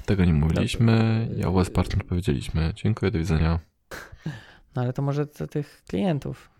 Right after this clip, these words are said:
Speaker 1: Mhm. E, ja wiem też, że jak jest, jak jest się partnerem, e, a Microsoftu pewnie też, na pewno A W S-a, to A W S sam, e, tych klientów ci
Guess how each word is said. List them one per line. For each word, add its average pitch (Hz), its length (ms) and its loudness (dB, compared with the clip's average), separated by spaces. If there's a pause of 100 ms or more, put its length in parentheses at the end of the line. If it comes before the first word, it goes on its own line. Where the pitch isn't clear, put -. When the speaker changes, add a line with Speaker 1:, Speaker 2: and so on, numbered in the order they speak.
(360)
Speaker 1:
Mhm. 107 540 6 (440)
E, - 40 -4 (500)
ja 120 220 2
wiem 127 220 2 (140)
też, 101 240 4
że 110 400 0
jak - 240 -2
jest, - 320 -4
jak - 160 -4
jest 107 120 -4
się 90 420 4 (760)
partnerem, 85 1040 2 (400)
e, 76 560 0
a 73 420 0
Microsoftu 82 600 0
pewnie 82 260 2
też, 95 260 2
na 98 80 0
pewno 90 240 2
A 85 100 -2
W 85 220 4
S-a, 107 300 2 (500)
to 110 120 0
A 101 80 4
W 107 180 2
S 104 80 4
sam, 101 540 4 (240)
e, 87 480 2 (100)
tych - 120 -2
klientów - 400 0
ci - 180 -6